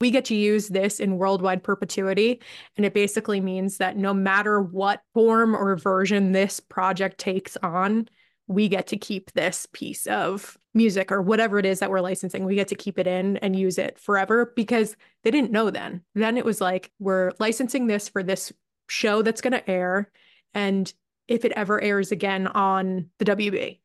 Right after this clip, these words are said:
right? Like, it was, like, reruns and the first time it airs. There weren't D V Ds, there wasn't streaming, they didn't know.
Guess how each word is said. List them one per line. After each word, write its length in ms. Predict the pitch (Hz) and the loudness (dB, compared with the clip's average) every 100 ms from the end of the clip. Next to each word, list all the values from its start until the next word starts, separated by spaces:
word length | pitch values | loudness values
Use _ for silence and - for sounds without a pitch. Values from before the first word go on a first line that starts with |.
| - | -2
right? 220 | 208 208 208 | 2 2 0
Like, 100 | 196 | 0
it 20 | |
was, 120 | 196 | 2
like, 100 | 196 | 0
reruns 680 | 185 220 240 247 247 240 220 - | 2 2 4 4 6 4 2 0
and 240 | 208 196 | 2 2
the 40 | 196 | 2
first 260 | 196 185 | 0 0
time 180 | 185 175 | -6 -6
it 80 | - | -4
airs. 440 | 180 135 - - - | -4 -6 -10 -18 -2
There 100 | 208 | 2
weren't 240 | 214 226 | 4 2
D 120 | 190 202 | 0 -8
V 100 | 208 | -4
Ds, 220 | 190 190 | -4 -2
there 120 | 196 | 0
wasn't 320 | 208 208 196 | 2 2 0
streaming, 400 | - 196 185 185 | -2 -4 -4 -2
they 80 | 196 | 0
didn't 240 | 196 208 208 | 2 0 0
know. 300 | - 208 | -4 -4